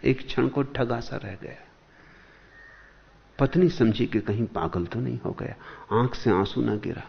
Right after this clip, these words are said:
ओंठ से चीख ना निकली, दुख का एक शब्द ना उठा, एक आह ना प्रकट हुई। पत्नी घबराई, उसने पति को हिलाया कि, "तुम्हें क्या हो गया?"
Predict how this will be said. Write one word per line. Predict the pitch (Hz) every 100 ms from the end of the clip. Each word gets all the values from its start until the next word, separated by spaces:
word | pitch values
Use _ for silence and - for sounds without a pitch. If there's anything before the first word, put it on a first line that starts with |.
| - - _ _ - - - _ _ _ -
ओंठ | - 127 123
से | -
चीख | 107 - 120 -
ना | 104
निकली, | 110 - - - - - _ _ - - - -
दुख | 107 143 - 156
का | 143
एक | 127 117
शब्द | - 123 113
ना | 127 120
उठा, | 127 117 - - - - - - - -
एक | 143 151 - -
आह | 131 131 131
ना | 143
प्रकट | 135 135 131 127 -
हुई। | - - - - - - - -
पत्नी | 139 143 170
घबराई, | 151 120 117 139 165
उसने | 151 - 123
पति | 131 127 151
को | 127
हिलाया | 113 113 113 143 143
कि, | 135
"तुम्हें | 131 135 131
क्या | -
हो | - -
गया?" | - - -